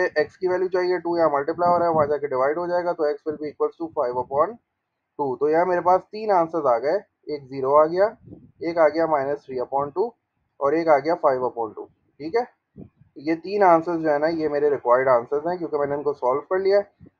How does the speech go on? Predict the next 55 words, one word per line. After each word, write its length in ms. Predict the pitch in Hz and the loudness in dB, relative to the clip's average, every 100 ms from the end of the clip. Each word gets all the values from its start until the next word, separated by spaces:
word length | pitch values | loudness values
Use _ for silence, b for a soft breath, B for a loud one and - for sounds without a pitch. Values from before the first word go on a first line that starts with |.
| _ | _
अच्छा, 180 | - 196 | -4 2
अब 100 | 175 | 2
ये 80 | 196 | 4
minus 360 | 190 170 185 208 | 6 6 6 4
जो 120 | 202 | 6
है 100 | 220 220 | 6 6
ये 160 | 214 226 | 4 2
थ्री 260 | - 196 | 0 -4
के 120 | 190 214 | 0 4
साथ 200 | 202 196 | 6 6
भी 120 | 208 | 4
लिख 140 | 208 | -2
सकते 280 | 202 208 - | 0 -2 2
हो 80 | 208 | 2
तुम, 180 | 202 185 | 4 0
ये 80 | 185 | 0
बीच 260 | 160 156 | -2 -6
में 100 | 180 175 | -4 -2
भी 60 | |
लिख 140 | 185 175 | -2 -2
सकते 260 | 190 185 | -4 0
हो, 60 | 202 | 0
इसमें 200 | 190 170 | 0 -4
कोई 160 | 170 143 | -4 -6
issue 200 | - 131 | -6 -6
नहीं 180 | 135 160 | -6 -6
है, 60 | |
ठीक 640 | 202 _ _ _ _ 147 196 | -6 _ _ _ _ -2 2
है। 80 | |
अ, 600 | 220 - _ _ - 131 143 | 2 0 _ _ 2 4 6
बस 120 | 175 190 | 4 4
ये 120 | 202 | 4
है 60 | 208 | 4
कि, 120 | 226 233 - _ - | 4 2 -2 _ -10
अ, 200 | - 143 147 | -2 0 2
हम 160 | 160 | 2
लोग 160 | 196 190 | 2 0
जो 100 | 185 | 4
है 60 | 190 | 4
वो 100 | 196 | 4
denominator 580 | 160 156 165 185 196 | 2 0 0 -2 -2
के 120 | 208 196 | 0 2
साथ 240 | 175 170 | 2 2
minus 320 | 156 143 160 190 | 0 0 -2 -6
नहीं 100 | 190 | -8
लिखते, 220 | - 190 | -2 -2
हम 80 | 180 | -2
उसको 220 | 165 180 | -2 -4
ऊपर 200 | 151 151 | -2 -4
शिफ्ट 180 | 151 - | -6 -8
कर 120 | 120 | -8
देते 140 | 113 | -6
हैं। 140 | - 98 _ _ _ _ _ _ _ 135 | -8 -12 _ _ _ _ _ _ _ -2
तो 340 | 147 151 151 143 | 2 4 2 0
ये 260 | 156 208 | 2 4